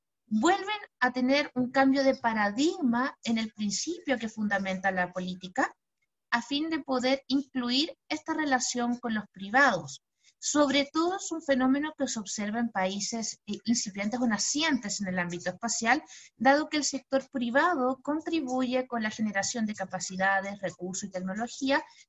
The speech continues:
necesaria para sustentar los programas espaciales nacionales.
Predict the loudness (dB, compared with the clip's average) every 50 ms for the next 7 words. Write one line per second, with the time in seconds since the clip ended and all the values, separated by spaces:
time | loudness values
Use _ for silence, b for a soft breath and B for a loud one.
0 | _ _ -2 -2 -2 -2 -2 -2 0 2 2 4 4 2 2 2 2 2 2 2
1 | 0 -4 -6 -10 -6 -4 -4 -4 0 2 2 2 2 0 -2 -4 -4 -6 -6 -2
2 | 2 2 2 2 2 -2 -2 -2 -4 -4 -4 -2 -2 -2 -2 -2 -2 -2 -2 -2
3 | -4 -4 -4 0 2 4 4 4 4 2 -6 -10 -12 -14 -18